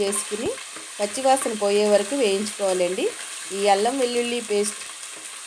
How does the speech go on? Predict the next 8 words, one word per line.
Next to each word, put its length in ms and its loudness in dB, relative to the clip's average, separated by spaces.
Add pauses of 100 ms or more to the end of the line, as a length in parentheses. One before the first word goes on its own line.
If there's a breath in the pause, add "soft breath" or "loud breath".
(540)
ఎలా 140 6 (100)
తయారు 360 6
చేసుకోవాలో 500 4 (100)
మా 80 4 (100)
ఛానల్లో 440 4 (100)
ఉంది, 160 -2 (100)
చూడండి. 420 -2 (3000)
ఉల్లిపాయ 280 2